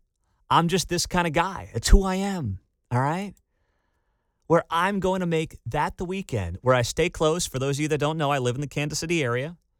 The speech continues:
So I'm gonna make the short trip out to Lawrence. That'll be the weekend I go to the K U game. Uh, you know, I don't wanna jump the gun here, but I might be able to leave a little bit early.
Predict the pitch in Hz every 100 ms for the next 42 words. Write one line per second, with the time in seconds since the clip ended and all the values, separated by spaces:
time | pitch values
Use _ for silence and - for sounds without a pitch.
0 | _ _ _ _ - 160 151 147 170 180
1 | 170 160 143 - 202 - 180 180 185 196
2 | 160 151 226 - - _ _ _ _ -
3 | 143 160 170 165 170 - 175 170 180 196
4 | 180 180 185 160 143 180 202 _ _ _
5 | _ _ _ _ _ _ - - - -
6 | - - - - _ - 156 139 135 156
7 | 151 143 113 _ _ _ _ _ _ _
8 | _ _ - 120 151 135 127 131 131 135
9 | 143 202 156 135 123 - 127 123 165 139
10 | 139 117 127 131 120 135 180 170 143 175
11 | 226